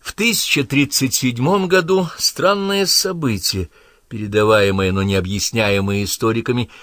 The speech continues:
изменило порядок положения дел. Вдова Канута, сын которого царствовал, вспомнила о детях Этельреда и тайно уведомила их, что...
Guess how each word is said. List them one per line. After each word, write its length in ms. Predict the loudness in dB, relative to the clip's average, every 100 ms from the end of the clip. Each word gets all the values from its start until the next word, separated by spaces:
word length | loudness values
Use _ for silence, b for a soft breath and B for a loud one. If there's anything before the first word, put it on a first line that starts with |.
| B
изменило 580 | -2 0 2 2 2 2
порядок 420 | 2 4 4 2
положения 460 | 0 -2 -2 -4 -4
дел. 260 | -6 -8 -10 _ _ _ _ _ _ _ _ _
Вдова 500 | -4 0 4 4 2
Канута, 760 | 0 0 2 2 0 0 -2 -4 _ _ _ _ _ _
сын 360 | -2 2 2 2
которого 400 | -2 0 0 2
царствовал, 680 | 2 2 2 -2 -4 -6 B B B
вспомнила 840 | -2 -2 0 0 2 2 4 4 4
о 120 | 2
детях 380 | 0 0 -2 -2
Этельреда 760 | -2 0 0 2 2 0 -6 -12 _ _ _ _ _ _
и 140 | -4 -2
тайно 460 | 2 4 4 2
уведомила 580 | 0 0 0 0 -2 -2
их, 200 | -2 -4
что... 300 | -2 0 0